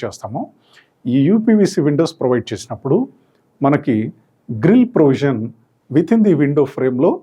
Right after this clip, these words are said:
వచ్చే అవకాశం ఉండదు. చాలా రేర్ కేసెస్‌లో మాత్రమే వాళ్ళు హారిజాంటల్‌గా కొన్ని రాడ్స్ అనేవి ప్రొవైడ్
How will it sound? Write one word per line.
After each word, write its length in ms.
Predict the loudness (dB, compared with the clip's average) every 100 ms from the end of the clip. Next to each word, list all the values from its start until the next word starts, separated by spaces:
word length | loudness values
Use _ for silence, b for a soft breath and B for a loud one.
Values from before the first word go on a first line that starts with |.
| _ -6
వచ్చే 200 | -6 -2 -2
అవకాశం 440 | -2 -6 -8 -8 -10 -12 _ _ _ _ -6
ఉండదు. 240 | -6 -8 -14 _ _ _ _ _ _ _ _ _ 0
చాలా 220 | 2 4 4
రేర్ 180 | 2 2
కేసెస్‌లో 420 | -2 -2 -6 -8 -6
మాత్రమే 320 | -8 -6 -6 -6 -10 b b b b b
వాళ్ళు 180 | 0 2 2
హారిజాంటల్‌గా 680 | 2 2 0 0 -2 -2 -6 -10 _ _ _ _ _ _
కొన్ని 200 | 0 2 2
రాడ్స్ 240 | 2 0 -2
అనేవి 220 | -4 -4 -2
ప్రొవైడ్ 240 | -2 -2